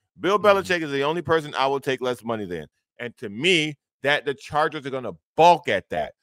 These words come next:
Speaker 1: because they have too many people in the organization squabbling over how much less I'm gonna get because I'm giving it to
Speaker 2: Yeah.
Speaker 1: that guy. So
Speaker 2: According
Speaker 1: I think this
Speaker 2: to
Speaker 1: is a
Speaker 2: Go ahead. Sorry.
Speaker 1: I, I think, I think this is the Raiders,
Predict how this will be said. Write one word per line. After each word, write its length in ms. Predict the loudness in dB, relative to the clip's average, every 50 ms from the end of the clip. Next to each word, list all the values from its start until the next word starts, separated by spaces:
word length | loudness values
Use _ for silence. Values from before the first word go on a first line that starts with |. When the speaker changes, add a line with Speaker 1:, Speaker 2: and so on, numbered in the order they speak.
| _ -12
Speaker 1:
because 240 | -8 -4 -4 -2 -2
they 100 | -2 0
have 200 | -2 -2 -4 -4
too 260 | -10 -8 -6 -4 -4
many 260 | -4 -4 -4 -6 -6 -6
people 380 | -6 -8 -8 -6 -6 -6 -6
in 80 | -4 -4
the 100 | -2 0
organization 880 | 2 2 2 2 0 -2 -6 -4 -2 -2 -2 -2 -2 -4 -6 -10 -12 -12 _ _ _ _ _ _ _
squabbling 680 | _ -20 -14 -4 2 4 6 6 6 4 4 0 -2 -2
over 400 | -2 -2 -2 0 0 0 0 -2 -4 _ _ _ _ _ _ _
how 260 | _ -2 2 2 2 2
much 240 | 2 -2 -6 -6 -8
less 340 | -8 -2 0 0 0 -2 -4
I'm 220 | -6 -4 -4 -4
gonna 260 | -2 -2 -2 -2 -2 -6
get 340 | -6 -4 -4 -4 -4 -4
because 280 | -6 -10 -8 -8 -6 -4
I'm 180 | -4 -6 -6 -6
giving 320 | -8 -8 -6 -6 -6 -8
it 160 | -10 -10 -10
to 80 | -10 -8
Speaker 2:
Yeah. 160 | -4 -2 2
Speaker 1:
that 220 | 2 0 0 -2
guy. 260 | -8 -10 -10 -10 -10 -14 _ _ _ _ _ _
So 260 | _ -6 -2 0 0
Speaker 2:
According 260 | 2 4 2 4 4
Speaker 1:
I 100 | 2 2
think 280 | 0 -2 -4 -4 -4 -4
this 160 | -4 -4 -6
Speaker 2:
to 60 | -6
Speaker 1:
is 100 | -8 -8
a 100 | -8 -8 -10 _ _ _ _ _ _ _ _ _ _ _ _ _ _ _ _ _ _ _ _ _ _ _ _ _
Speaker 2:
Go 80 | -16 -16
ahead. 180 | -16 -16 -18 _ _ _ _ _ _
Sorry. 240 | -20 -20 -20 -20 -20 _ _ _ _ -6
Speaker 1:
I, 100 | -6 -4 -2
I 160 | 2 2 2 2
think, 240 | 0 -4 -6 -8 _ -6
I 160 | -2 -2 -2 -2
think 160 | -2 -4 -6
this 160 | -6 -8 -8
is 140 | -8 -10 -6
the 140 | -4 -4 -4
Raiders, 600 | -2 2 2 2 4 4 2 0 0 -4 -12 -20